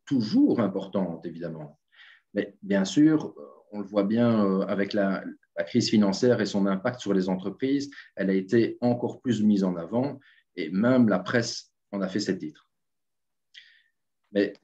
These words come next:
la gestion de trésorerie est importante même dans un contexte économique plus, plus stable ou, ou plus normal. Gagner de l'argent et en avoir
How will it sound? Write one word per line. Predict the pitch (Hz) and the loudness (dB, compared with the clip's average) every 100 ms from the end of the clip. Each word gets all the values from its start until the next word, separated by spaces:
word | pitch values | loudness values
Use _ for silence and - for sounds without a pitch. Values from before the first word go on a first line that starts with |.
| _ | _
la | 110 107 | 0 2
gestion | 117 117 170 | 2 2 2
de | 156 | 0
trésorerie | - 123 110 110 110 151 156 147 117 | 0 0 2 0 2 2 4 2 0
est | 107 | -2
importante | 123 120 117 139 139 120 | -2 0 -2 -4 -4 0
même | 131 143 135 | 0 2 -2
dans | 117 110 | -2 -4
un | 117 | -6
contexte | 113 113 107 131 - | -4 -4 -2 -2 -2
économique | 120 107 110 123 - | -2 0 0 -2 -4
plus, | 107 104 98 95 92 - | 0 2 2 0 -4 -10
plus | - | -12
stable | 92 - 120 117 101 98 | -8 -2 0 2 0 -2
ou, | 95 82 | -4 -8
ou | 95 | -12
plus | - | -6
normal. | 107 95 95 85 80 _ _ _ - - _ _ _ _ _ _ _ 104 | -4 -2 -4 -6 -12 _ _ _ -20 -20 _ _ _ _ _ _ _ 0
Gagner | 123 139 175 | 4 6 6
de | 143 | 6
l'argent | 131 120 113 143 143 | 4 4 2 4 4
et | 120 | 4
en | 113 | 2
avoir | 113 104 123 147 160 165 156 | 0 0 0 0 0 -4 -6